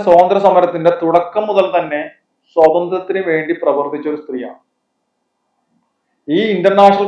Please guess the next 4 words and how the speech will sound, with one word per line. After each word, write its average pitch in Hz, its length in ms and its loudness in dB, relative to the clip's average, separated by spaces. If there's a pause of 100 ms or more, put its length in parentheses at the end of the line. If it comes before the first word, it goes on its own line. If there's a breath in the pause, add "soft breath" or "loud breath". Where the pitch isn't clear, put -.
കോൺഗ്രസിന്റെ 175 500 4 (100)
രൂപീകരണത്തിന് 170 840 -2 (120)
പ്രചോദനമായി 160 680 0 (100)
മാറിയത് 139 520 -2